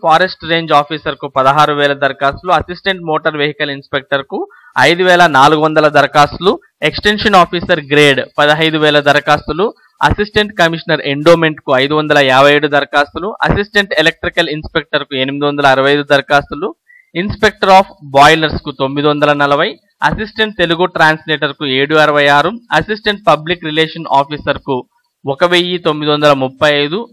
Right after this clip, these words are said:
డివిజనల్ అకౌంట్స్ ఆఫీసర్కు ముప్పై ఏడు వేల ఎనిమిది వందల డెబ్బై ఆరు, అగ్రికల్చర్ ఆఫీసర్కు ఎనిమిది వందల ముప్పై ఆరు, జూనియర్ లెక్చరర్కు నలభై నాలుగు వేల యాభై తొమ్మిది, ఫిషరీస్ డెవలప్‌మెంట్ ఆఫీసర్ ఏడు వందల నలభై, గ్రూప్ టూకు రొన్-,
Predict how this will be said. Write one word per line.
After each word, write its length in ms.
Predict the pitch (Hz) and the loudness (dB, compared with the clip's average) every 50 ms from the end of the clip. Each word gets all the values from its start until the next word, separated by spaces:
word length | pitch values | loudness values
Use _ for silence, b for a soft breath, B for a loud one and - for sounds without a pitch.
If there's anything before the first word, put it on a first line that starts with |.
| - 143 | -12 -6
డివిజనల్ 460 | 143 156 165 180 170 190 208 208 - | -6 -4 -4 -4 -4 -2 -2 0 0
అకౌంట్స్ 440 | - 156 151 - 165 165 170 175 180 | 0 0 0 2 0 0 2 2 2
ఆఫీసర్కు 540 | 254 - - 156 151 143 156 143 139 - 147 | 2 2 2 -2 -6 -4 -6 -6 -6 -6 -8
ముప్పై 380 | 139 135 131 - - 165 165 | -6 -6 -6 -4 0 2 4
ఏడు 180 | 165 165 160 160 | 4 4 4 4
వేల 200 | 156 156 151 156 | 4 4 4 4
ఎనిమిది 340 | 156 147 139 139 139 139 139 | 2 2 0 -2 -4 -6 -6
వందల 220 | 139 139 139 135 | -2 0 0 0
డెబ్బై 420 | 127 123 127 127 127 135 143 139 | 2 0 -2 -2 0 2 2 4
ఆరు, 340 | 139 139 139 147 170 220 339 - B B B B B B | 6 4 4 2 0 -2 -8 -12 B B B B B B
అగ్రికల్చర్ 560 | - 151 160 180 196 202 208 202 196 208 202 | -2 -2 -2 -4 -2 0 0 -2 0 0 2
ఆఫీసర్కు 560 | 185 175 170 170 175 165 - 175 160 156 165 | 2 2 2 2 -2 -6 -4 -6 -6 -4 -2
ఎనిమిది 300 | 156 139 143 143 151 151 | -2 -2 -2 -4 -4 -4
వందల 220 | 151 151 151 147 147 | -4 -4 -2 -2 -2
ముప్పై 400 | 139 135 131 131 - - 147 147 | -2 -2 -6 -8 -4 -4 -2 0
ఆరు, 320 | 147 143 151 175 208 208 185 160 139 | 2 2 0 0 -2 -6 -10 -10 -4
జూనియర్ 340 | 147 180 202 208 214 214 196 | -2 -2 0 2 2 0 2
లెక్చరర్కు 480 | 190 180 175 - - 175 175 165 170 170 | 0 -2 -2 -2 -2 -4 -4 -4 -4 -6
నలభై 400 | 156 135 135 139 147 156 165 165 | -2 0 0 2 2 2 2 2
నాలుగు 380 | 165 165 160 160 160 160 156 | 2 4 4 4 4 2 0
వేల 200 | 151 151 151 147 | 0 0 0 0
యాభై 400 | 151 147 135 127 127 127 135 143 | 0 0 -2 -2 -2 0 0 0
తొమ్మిది, 520 | 143 - 151 143 139 143 143 160 208 262 - _ _ _ _ _ _ _ _ - | -2 -2 -6 -6 -4 -6 -6 -8 -10 -14 -16 _ _ _ _ _ _ _ _ -8
ఫిషరీస్ 400 | 185 - - 214 214 220 220 196 | -4 0 0 0 0 0 -2 0
డెవలప్‌మెంట్ 580 | 185 180 170 170 170 165 - 180 175 170 160 | 2 2 4 4 2 0 0 -2 -2 0 2
ఆఫీసర్ 460 | 165 151 151 156 156 147 - 147 135 | 2 2 2 -2 -6 -6 -6 -6 -4
ఏడు 260 | 131 131 131 139 147 151 | -2 0 0 2 2 2
వందల 240 | 151 147 151 151 | 0 0 -2 -2
నలభై, 420 | 147 143 143 143 139 143 175 220 - - 156 143 135 | -2 -2 -2 -2 -2 -2 -4 -4 -6 -12 -16 -10 -4
గ్రూప్ 240 | 156 185 208 202 208 - - - | 0 0 0 0 -2 -6 -2 0
టూకు 540 | 247 226 220 214 170 156 170 233 302 - _ _ _ _ _ _ _ _ _ _ _ _ _ _ _ _ _ _ _ _ _ _ _ _ _ - | 0 0 0 0 -2 -2 -2 -2 -4 -8 _ _ _ _ _ _ _ _ _ _ _ _ _ _ _ _ _ _ _ _ _ _ _ _ _ -4
రొన్-, 280 | 156 151 160 175 190 | 0 0 0 0 -2